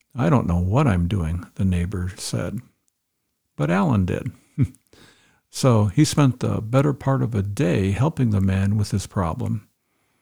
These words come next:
And again, he wouldn't accept any payment for his troubles. "I like helping people," Alan told the neighbor.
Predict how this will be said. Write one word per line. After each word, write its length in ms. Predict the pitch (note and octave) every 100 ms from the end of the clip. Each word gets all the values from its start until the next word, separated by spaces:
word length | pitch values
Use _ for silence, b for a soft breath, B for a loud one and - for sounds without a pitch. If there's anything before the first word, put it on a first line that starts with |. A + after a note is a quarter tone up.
| _ _ _ _
And 160 | C#3 D#3
again, 380 | C#3+ F#3 C3
he 160 | F#2 C3+
wouldn't 280 | D3 D3 C3
accept 520 | B2 - A#2+ A2 -
any 400 | - D3+ E3+ D#3+
payment 460 | D3+ - B2+ C3+ C3
for 220 | - A#2
his 200 | A2 A2+
troubles. 600 | - G2+ - - - - - _ _ _ _ _ _ _ _ _ _ _ _ _ _ _ _
"I 180 | D#3+ E3+
like 320 | C#3 C#3 C3
helping 400 | - A2 - G2+
people," 580 | - F#2+ - F#2 F2+ - _ _ _
Alan 440 | G2+ F#2 F2 F#2 F#2+
told 280 | - F2 F2+
the 100 | F2
neighbor. 440 | D#2+ F#2 G#2+ G2